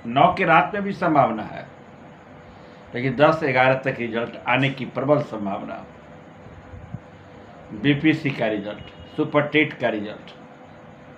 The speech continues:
फिर अगली vacancy आपको उन्नीस अक्टूबर को launch किया जाएगा, जो संभावना है उन्नीस अक्टूबर के आसपास,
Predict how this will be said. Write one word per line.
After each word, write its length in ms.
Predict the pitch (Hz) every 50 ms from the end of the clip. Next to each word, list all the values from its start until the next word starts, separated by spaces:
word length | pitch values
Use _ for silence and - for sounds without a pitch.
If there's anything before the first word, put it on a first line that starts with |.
| - - - - - - - - - - - - - - - - -
फिर 260 | - 156 151 151 - -
अगली 320 | 143 147 151 160 170 185
vacancy 720 | 160 135 135 131 - 117 113 107 101 - - 117 135 147 - - - - - - - - - - - - - - - - - - - - - - - - - - - - - - - - - - - - - - - - - - - - - - - 156 143 - - - - - 123
आपको 400 | 123 120 120 - - 113 110 120 139 - - - - - - - - - - - - - - - - - - - - - - - - - - - - - - - - - -
उन्नीस 340 | 123 127 147 160 160 - 156
अक्टूबर 400 | 139 139 - - 135 131 135 131
को 160 | - - 127
launch 300 | 120 120 123 120 110 -
किया 240 | - - 117 113 104
जाएगा, 480 | 98 104 101 101 101 120 131 - - - - - - - - - - - - - - - - - - -
जो 180 | 123 151 170 156
संभावना 580 | 165 170 170 160 156 151 156 151 143 135 120
है 60 | 120
उन्नीस 240 | 127 135 156 147 - 147
अक्टूबर 320 | 139 - 135 127 120 113
के 140 | 104 117 107
आसपास, 460 | 101 98 - - - 113 123 -